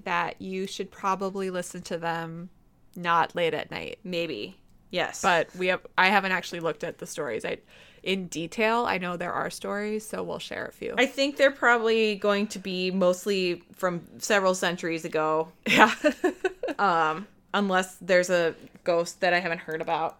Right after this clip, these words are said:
Speaker 2: Yeah, it'll be fun, and hopefully there'll be some, maybe that we'll get another Kate sighting. That would be fun
Speaker 1: Yes.
Speaker 2: as well.
Speaker 1: That would be awesome.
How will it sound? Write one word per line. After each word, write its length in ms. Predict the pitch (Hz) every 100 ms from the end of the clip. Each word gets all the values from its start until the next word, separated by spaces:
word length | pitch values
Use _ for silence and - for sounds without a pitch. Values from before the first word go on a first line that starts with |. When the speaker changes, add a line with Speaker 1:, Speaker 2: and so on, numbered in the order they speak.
| -
Speaker 2:
Yeah, 400 | 277 381 311 170 - -
it'll 160 | 214 226
be 120 | 269
fun, 580 | 277 226 214 214 214 220
and 280 | - 196 214
hopefully 320 | 233 233 208
there'll 220 | 202 202
be 140 | 196 214
some, 360 | 220 214 220 - - -
maybe 260 | 202 196 214
that 140 | 208
we'll 120 | 208
get 120 | 208
another 280 | 208 202 202
Kate 280 | 202 196 -
sighting. 460 | 196 165 160 190 - -
That 140 | 170
would 100 | 165
be 80 | 185
fun 260 | 185 170 208
Speaker 1:
Yes. 180 | 175 - -
Speaker 2:
as 180 | 180
well. 300 | 175 160 180 -
Speaker 1:
That 180 | 214 202
would 140 | 208
be 140 | 208
awesome. 540 | - - - - -